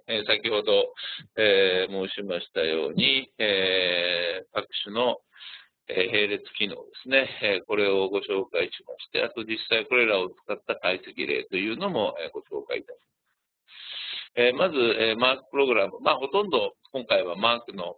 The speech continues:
えー、解析を、えー、行ってらっしゃる方が多いかと思いますけれど、こういういろんな、えー、ジャンルの線形性を解くための、えー、プログラムですね。まあ、これいつもよくお見せしてますけど、接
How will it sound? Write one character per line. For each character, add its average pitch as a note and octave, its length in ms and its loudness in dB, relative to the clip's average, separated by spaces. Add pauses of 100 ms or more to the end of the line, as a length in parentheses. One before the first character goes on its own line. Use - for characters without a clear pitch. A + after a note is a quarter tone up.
え G2 100 -2
ー、 F2+ 60 -4
解 F2+ 200 -2
析 - 420 -8
を、 F2 380 -2
え F#2 320 -2
ー、 - 20 -10 (160)
行 G2+ 80 -4
っ F2+ 180 -4
て G#2 120 -8
ら F2+ 100 0
っ - 40 -6
し - 100 -8
ゃ A#2 40 0
る G#2+ 80 0
方 A2+ 220 0
が A2+ 140 2
多 A2+ 120 2
い C3 100 2
か E2+ 120 -6
と E2+ 140 -4
思 F#2+ 160 -6
い G2+ 100 -4
ま G#2 120 -14
す - 120 -20
け D#2 80 -8
れ E2+ 120 -6
ど、 C3+ 340 0 (400)
こ A2 140 -2
う G#2+ 60 4
い G#2 140 0
う G#2 80 2
い A#2 160 -2
ろ A2+ 180 2
ん A#2 120 -6
な、 A2+ 320 2
え G#2+ 160 -2
ー、 - 20 -14
ジ A2 60 -2
ャ A2 160 2
ン F#2+ 100 -10
ル F#2 180 -14
の A#2 140 -6 (140)
線 G2 160 -2
形 F#2+ 320 -2
性 F#2+ 140 2
を A#2 180 0
解 A2 160 -6
く - 120 -14
た F#2 120 -6
め G#2 100 -6
の、 C#3+ 300 0
え G2 180 -2
ー、 - 40 -20
プ - 100 -18
ロ - 100 -8
グ - 80 -14
ラ - 120 -10
ム - 60 -18 (300)
で C3+ 80 0
す C#3 80 0
ね。 C3+ 80 -16 (320)
ま G#2+ 60 -4
あ、 - 20 -8
こ - 80 -2
れ G#2+ 120 4
い G#2 100 -4
つ G#2 80 -6
も D#2+ 260 -10 (400)
よ G#2+ 140 -2
く - 120 -2
お F2 60 -2
見 F2+ 180 -12
せ D#2 140 -2
し - 100 -10
て C2 160 -6
ま A#1+ 120 -8
す - 20 -20 (100)
け C#2+ 120 -10
ど、 A2+ 160 0
接 G2+ 180 0